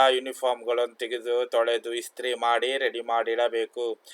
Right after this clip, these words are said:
ಹೀಗೆ ಹಲವಾರು ಒತ್ತಡಗಳು ಎದುರಿಸಬೇಕಾಗುತ್ತದೆ. ಚಿಕ್ಕ ಮಕ್ಕಳಂತೂ ಮತ್ತೆ ಶಾಲೆ ಪ್ರ-, ಪುನರಾರಂಭವಾಗುವಾಗ ಹೋಗಲು ಹಠ ಮಾಡುತ್ತಾರೆ.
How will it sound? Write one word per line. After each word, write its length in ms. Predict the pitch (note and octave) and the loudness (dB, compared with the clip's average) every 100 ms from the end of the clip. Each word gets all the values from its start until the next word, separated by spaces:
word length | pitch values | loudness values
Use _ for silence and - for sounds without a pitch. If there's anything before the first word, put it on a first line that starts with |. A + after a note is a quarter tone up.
| - _ - | -20 _ -6
ಹೀಗೆ 280 | C3+ B2 B2 | -4 2 4
ಹಲವಾರು 420 | B2+ C3+ B2+ A#2+ | 6 6 4 2
ಒತ್ತಡಗಳು 640 | B2 - B2 B2 A#2+ B2+ | -2 -2 0 2 2 0
ಎದುರಿಸಬೇಕಾಗುತ್ತದೆ. 1200 | C3+ B2 A#2+ C3 A#2 A#2+ A#2+ A2+ A#2 A#2 A2 A2+ | 0 -4 -6 -6 -4 -2 0 -2 -2 -6 -2 -4
ಚಿಕ್ಕ 280 | G#2+ B2 - | -4 -10 -4
ಮಕ್ಕಳಂತೂ 760 | A#2+ A#2+ - A#2+ A#2 A2 C3+ C#3 | -4 -4 0 0 0 -4 -4 -2
ಮತ್ತೆ 440 | B2 - - A#2+ | -2 -4 -4 -4
ಶಾಲೆ 440 | - B2 A#2+ A#2+ | -2 0 2 0
ಪ್ರ-, 380 | A#2 B2 B2 B2 - - - _ _ | -2 -2 -2 -4 -8 -20 -20 _ _
ಪುನರಾರಂಭವಾಗುವಾಗ 1600 | C3 C3 B2+ B2+ B2 B2 A#2+ A#2+ A#2+ A#2+ A#2+ B2 A2+ A#2 A2+ B2+ | 0 4 6 4 2 0 -2 0 0 4 4 2 2 0 2 2
ಹೋಗಲು 580 | C3 B2 B2 A#2 A#2 | 2 2 0 0 2
ಹಠ 200 | A#2+ A#2 | 0 2
ಮಾಡುತ್ತಾರೆ. 800 | C3 A#2+ A#2+ A#2 - A#2 A2+ A#2+ | 0 2 0 -2 -2 0 2 0